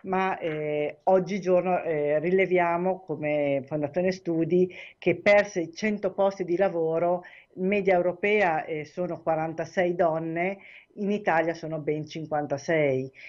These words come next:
Eh, per, parliamo della Francia che perdono quarantaquattro posti le donne, eh, la Spagna, eh, quarantotto, noi cinquantasei.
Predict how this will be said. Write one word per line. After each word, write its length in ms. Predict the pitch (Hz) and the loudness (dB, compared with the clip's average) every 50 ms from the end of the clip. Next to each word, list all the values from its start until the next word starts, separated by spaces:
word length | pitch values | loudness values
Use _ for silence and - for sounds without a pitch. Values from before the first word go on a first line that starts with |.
| - - _ | -20 -20 _
Eh, 360 | - 165 156 147 139 139 139 - | -4 -2 0 2 2 0 2 2
per, 180 | 165 160 160 | 2 2 2
parliamo 380 | - - 156 160 170 170 160 160 | 2 0 2 4 4 4 4 2
della 160 | 156 156 151 | 2 2 0
Francia 440 | 135 - 170 165 170 165 - 160 151 | 0 0 0 0 0 -2 -4 -6 -4
che 160 | - 156 151 | -4 -4 0
perdono 400 | - 160 156 151 151 156 151 147 | 2 2 2 2 2 -2 -6 -2
quarantaquattro 720 | - 160 156 156 151 156 156 151 - - 156 156 156 131 120 | 0 0 0 0 0 -2 -4 -2 0 0 0 0 -2 -6 -6
posti 380 | - 160 156 147 - - 160 | -4 -4 -4 -4 -4 -6 -4
le 120 | 143 160 165 | -2 -2 2
donne, 640 | 165 175 165 165 165 165 165 165 165 170 180 175 175 - - - - | 4 4 6 6 4 2 0 0 2 0 0 0 -4 -10 -16 -18 -16
eh, 380 | - - 156 151 143 143 143 143 | -8 -4 -2 0 0 2 0 0
la 360 | 139 147 151 143 143 143 143 143 | 0 0 0 2 2 2 2 0
Spagna, 720 | 139 - _ - 175 175 170 170 170 165 160 151 147 151 151 - - - - _ | -2 -4 _ 0 0 2 2 2 2 2 0 0 0 -2 -6 -10 -16 -20 -20 _
eh, 300 | - - 160 147 139 131 | -6 -2 -2 -2 -2 -2
quarantotto, 1080 | - 190 170 165 170 185 196 190 196 170 156 156 156 - _ _ - 165 165 170 - - - | 0 2 2 2 2 0 0 2 2 2 4 2 0 -4 _ _ -2 0 0 0 -2 -6 -8
noi 320 | 190 185 175 170 170 160 | -4 0 2 2 2 0
cinquantasei. 1120 | 165 - 180 180 170 170 151 147 151 139 156 147 - - 151 135 127 131 131 135 139 131 | -2 -6 -6 -6 -2 0 0 0 0 0 -2 -4 -2 -2 0 0 2 2 0 0 -2 -4